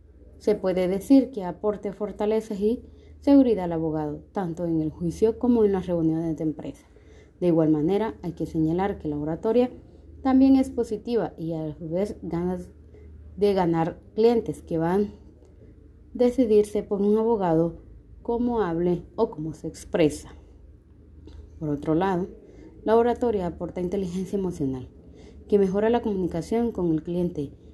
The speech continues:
creando en torno este una relación emocional que le permita confiar en sus juicios y sus talentos.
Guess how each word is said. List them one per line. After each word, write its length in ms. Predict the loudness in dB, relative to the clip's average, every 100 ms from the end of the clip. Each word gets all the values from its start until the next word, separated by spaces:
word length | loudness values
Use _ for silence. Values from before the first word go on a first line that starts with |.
| -20
creando 400 | -6 -2 0 2
en 160 | 0 2
torno 340 | 2 2 -2 -2
este 260 | -6 -6 -4
una 220 | -2 -2
relación 500 | -2 -6 -6 -4 -2
emocional 600 | 0 0 2 2 0 -4 -12 -20 -20 -4
que 100 | 4
le 80 | 4
permita 400 | 4 0 -2 -2
confiar 460 | -4 -4 -4 -4 -4
en 100 | -6
sus 160 | -6 -8
juicios 460 | -4 -2 -2 -2 -8 -8
y 120 | -8
sus 180 | -8 -8
talentos. 500 | -4 -2 -4 -8